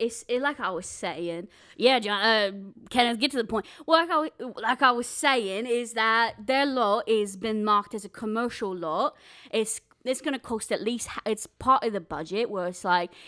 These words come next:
it's a commercial lot, so I have to do all these inspections, get all these guys out here, you know, to get it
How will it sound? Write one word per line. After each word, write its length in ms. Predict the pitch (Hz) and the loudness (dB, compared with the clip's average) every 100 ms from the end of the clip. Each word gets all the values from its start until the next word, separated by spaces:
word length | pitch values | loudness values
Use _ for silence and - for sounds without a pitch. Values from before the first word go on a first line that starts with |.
| - | -6
it's 120 | 220 | -6
a 40 | |
commercial 440 | - 226 226 202 190 | -6 -4 -4 -4 -4
lot, 260 | 247 302 | 2 2
so 120 | - 180 | 2 -2
I 60 | |
have 180 | 185 185 | -2 -8
to 80 | - | -18
do 280 | - 226 226 | -6 0 2
all 140 | 202 | 0
these 220 | 190 190 185 | -2 -10 -10
inspections, 600 | 185 - 302 - 226 190 | -10 -6 -6 -4 -8 -8
get 140 | 180 | -8
all 100 | 175 | -8
these 220 | 175 170 | -10 -12
guys 340 | - 277 285 269 | 2 4 4 2
out 160 | 226 | -2
here, 140 | 214 202 - - - - | -2 -8 -14 -20 -20 -8
you 140 | 233 | -6
know, 120 | 202 | -6
to 140 | 202 196 | -8 -4
get 160 | 240 | 2
it 180 | 233 156 | 2 0